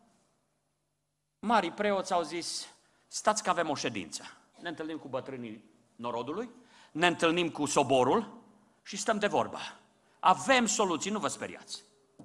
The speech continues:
Au primit un fel de asigurare, dar zic eu, o falsă asigurare.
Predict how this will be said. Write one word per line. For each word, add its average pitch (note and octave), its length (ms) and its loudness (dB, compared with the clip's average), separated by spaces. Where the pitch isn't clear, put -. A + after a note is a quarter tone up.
Au G3 160 -2
primit C#4 300 -4
un B3+ 100 -2
fel A#3 220 -4
de G3+ 100 0
asigurare, E3 840 4
dar B2 140 4
zic B2 220 -6
eu, B2+ 300 2
o B2 80 -2
falsă G2+ 480 0
asigurare. E2+ 760 -10